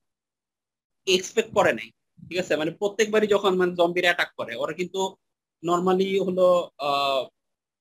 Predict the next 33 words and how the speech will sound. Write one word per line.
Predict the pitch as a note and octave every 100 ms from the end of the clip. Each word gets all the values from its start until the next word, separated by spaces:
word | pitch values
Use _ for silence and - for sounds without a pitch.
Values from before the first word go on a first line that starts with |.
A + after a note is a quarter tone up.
| _ _ _ _ _ _ _ _ _ _ _
মানে, | C#3 C#3 - -
আহ, | D3 -
আমি, | D#3+ E3+ D#3+ - D#3
মানে, | E3 D#3+ C#3+
মানে, | D3+ -
আমি, | D#3 -
মানে, | - D#3+ -
আমরা | E3+ F3 F3+
তো | F#3
যতবারই | F3+ G3+ A3 A3
দেখি | G#3+ G#3+
জম্বিরা | G#3+ G3+ F#3+ F#3
অ্যাটাক | G3+ - -
করে, | D3+ F3 - _ - _ _
এটা | E3+
কিন্তু, | F#3 G3
মানে, | G3+ G3
কোনো | G#3 G#3
সে | - E3+
deliberately | F3+ A3 A3 A3+ A3+ A3 G#3+ F#3+ _
কিন্তু | - F3 E3
জিনিসটা | F3+ - F3+
হয় | D3
না। | E3
ওরা | F3
কিন্তু, | E3 F#3 F#3
মানে, | F#3+ F3+
এরকম | G3+ G3+ G#3+ F#3+
না | E3
যে | D#3+
ওরা | D#3+ D#3+ - _
প্রিপেয়ার্ড | A3 G#3+ G#3 F#3
ছিল | -